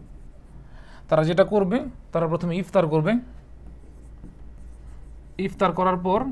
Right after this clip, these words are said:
তারাবির নামাজ পড়বে। এখন তুমি বাংলাদেশের যে মসজিদে নামাজ পড়ো, সূরা তারাবি পড়ো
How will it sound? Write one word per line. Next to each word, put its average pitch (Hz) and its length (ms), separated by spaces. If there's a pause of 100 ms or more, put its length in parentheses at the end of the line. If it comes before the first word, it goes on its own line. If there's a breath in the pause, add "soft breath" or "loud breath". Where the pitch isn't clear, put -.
(1160 loud breath)
তারাবির 185 320
নামাজ 175 360
পড়বে। 143 260 (1400 loud breath)
এখন 180 380 (140)
তুমি 190 140
বাংলাদেশের 180 580
যে 170 140
মসজিদে 151 420
নামাজ 147 340
পড়ো, 131 200
সূরা 151 280
তারাবি 143 300
পড়ো 131 340